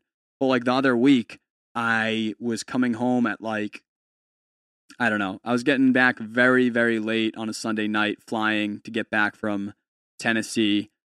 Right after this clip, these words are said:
and I had work very, very early on Monday. And in that space, I literally made the intro and outro for last week's episode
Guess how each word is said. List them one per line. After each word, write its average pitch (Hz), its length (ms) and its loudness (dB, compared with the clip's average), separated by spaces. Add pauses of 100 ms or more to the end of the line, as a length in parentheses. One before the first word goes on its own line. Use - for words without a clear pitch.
(200)
and 113 120 -4
I 101 80 0
had 101 160 -4
work 110 320 -2 (140)
very, 107 560 -2 (160)
very 113 280 2
early 104 320 -2
on 101 140 -4
Monday. 104 580 -2 (420)
And 113 160 -2
in 117 120 4
that 120 180 2
space, 139 540 -2 (440)
I 110 120 0
literally 123 300 2
made 120 240 2
the 113 140 -4
intro 123 380 2
and 110 100 0
outro 107 500 0
for 107 580 0 (480)
last 113 380 0
week's 120 240 -2
episode 104 720 -2